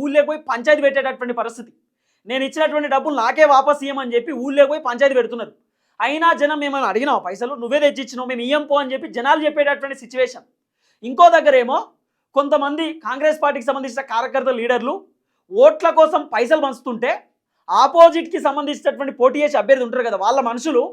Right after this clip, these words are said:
ఇంట్లో వేసి తాళం వేసిర్రు. తాళం వేసి "వీళ్ళు పైసలు పంచుతున్నారు సార్, వచ్చి వీళ్ళని అరెస్ట్ చేయమని" చెప్పి పోలీసులకు ఫోన్ చేసిర్రు. పోలీసులు వచ్చిన తర్వాత ఎట్టోలో నటు చెదరగొట్టేటటువంటి కార్యక్రమం చేసిర్రు, వాళ్ళని అటు పంపించిర్రు, వీళ్ళని ఇటు పంపించిర్రు. ఇక మళ్ళీ ఇక పైసలు పంచుతురో లేదో అనే కథ తర్వాత చూడాలి.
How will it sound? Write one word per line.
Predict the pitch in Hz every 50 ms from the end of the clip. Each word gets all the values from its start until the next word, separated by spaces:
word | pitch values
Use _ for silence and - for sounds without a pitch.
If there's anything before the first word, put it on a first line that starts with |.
| - _ _ _ _ _ _ _ _ _ _ _ 214
ఇంట్లో | 247 277 277 - 339 320
వేసి | 311 311 320 269
తాళం | 240 269 285 285 285
వేసిర్రు. | 277 - 240 - - - _ _ _ _ _ _ _ _ _ _ _ -
తాళం | 254 277 311 311
వేసి | 302 302 302 330
"వీళ్ళు | 330 311 311 247
పైసలు | 233 240 277 302 294
పంచుతున్నారు | 294 285 - 349 - 247 -
సార్, | 277 277 285 254
వచ్చి | 254 254 302
వీళ్ళని | 294 302 285 262 240
అరెస్ట్ | 240 262 262 -
చేయమని" | 285 285 285 277 262 254
చెప్పి | 277 - 320 320 -
పోలీసులకు | 254 262 277 302 262 320 320 294 220
ఫోన్ | 247 262 254 269
చేసిర్రు. | 262 254 254 220 - - _ _ _ _ _ _ _ _ _ -
పోలీసులు | 254 285 320 339 349 349 320 - 285 285
వచ్చిన | 277 277 285 277 - 262
తర్వాత | 262 262 262 262 262 294 277 277 269 240
ఎట్టోలో | 233 233 285 285 294 285
నటు | 262 247 208 277 269 254 240 - - _ _ _ _ _ _ _ _ -
చెదరగొట్టేటటువంటి | 247 262 277 277 285 285 277 269 262 262 - 254 247 247 240 226
కార్యక్రమం | 226 240 233 233 240 240
చేసిర్రు, | 240 233 233 254 254 302 339 320
వాళ్ళని | 240 240 240 233 220
అటు | 214 226 262
పంపించిర్రు, | 254 247 254 247 240 254 269 311 302
వీళ్ళని | 285 254 240 226 220
ఇటు | 247 247
పంపించిర్రు. | 247 240 247 247 233 247 240 233 285 370 392 _ _ _ _ _ _ _ _ -
ఇక | 240 254 247 240
మళ్ళీ | 247 254 262
ఇక | 269 269 254
పైసలు | 233 240 233 254 262 262
పంచుతురో | 254 247 - 262 247 240 233
లేదో | 233 233 240 233
అనే | 233 233 220
కథ | 214 214 254 233 247 269 -
తర్వాత | 214 214 220 226 233 196
చూడాలి. | 226 190 160 135 -